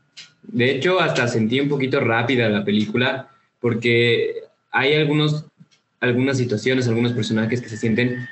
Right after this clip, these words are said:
muy desaprovechados y poco desarrollados. Por ejemplo, Wanda, a mí me parece muy impresionante justo, bueno, entrando ahorita un poquito en,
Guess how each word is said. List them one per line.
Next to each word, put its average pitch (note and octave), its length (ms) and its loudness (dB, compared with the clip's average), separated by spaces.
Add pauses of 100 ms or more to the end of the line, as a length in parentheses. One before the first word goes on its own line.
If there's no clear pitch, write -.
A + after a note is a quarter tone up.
(720)
muy C#3 240 2
desaprovechados B2 680 2
y A#2+ 40 0
poco A#2+ 240 0
desarrollados. A2+ 560 0
Por A2+ 100 -2
ejemplo, A#2+ 360 0
Wanda, B2+ 400 2
a C#3 40 0
mí B2 200 2
me B2 60 -4
parece A2+ 280 0
muy A#2+ 140 2
impresionante A2+ 680 0
justo, A#2 460 -2 (880)
bueno, A#2 400 0
entrando A#2 380 2
ahorita A2+ 360 0
un G#2 120 2
poquito G#2+ 300 -2
en, A2 300 0